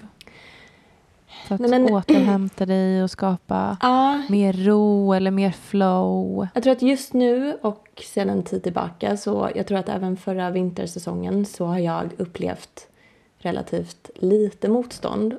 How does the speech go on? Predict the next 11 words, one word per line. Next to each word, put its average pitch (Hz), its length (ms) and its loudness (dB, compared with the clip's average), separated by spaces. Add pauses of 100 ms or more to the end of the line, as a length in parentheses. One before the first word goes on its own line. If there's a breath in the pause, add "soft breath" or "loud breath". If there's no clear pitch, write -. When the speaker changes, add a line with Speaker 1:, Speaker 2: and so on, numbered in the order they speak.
Speaker 2:
Och 180 240 -6
jag 175 80 -2
har 170 140 -2
upplevt 175 360 -6
Speaker 1:
Mm. 196 240 2
Speaker 2:
mycket, 185 380 -6
mycket 180 440 -8
mer 180 240 -6
av 180 100 -6
det 165 120 -6
motståndet. - 840 -12